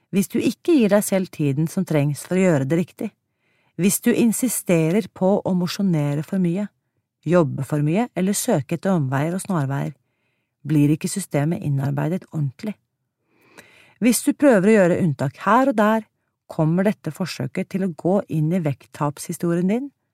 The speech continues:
som enda et mislykket opplegg. Jeg inviterer deg til å bestemme deg, her og nå, for å forplikte deg til programmet slik det er lagt opp,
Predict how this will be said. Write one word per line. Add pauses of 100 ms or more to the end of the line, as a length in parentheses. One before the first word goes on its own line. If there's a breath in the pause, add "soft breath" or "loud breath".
(160)
som
enda
et (200)
mislykket (460)
opplegg. (1160)
Jeg
inviterer
deg
til
å
bestemme
deg, (400)
her
og
nå, (400)
for
å
forplikte
deg
til (100)
programmet
slik
det
er
lagt
opp,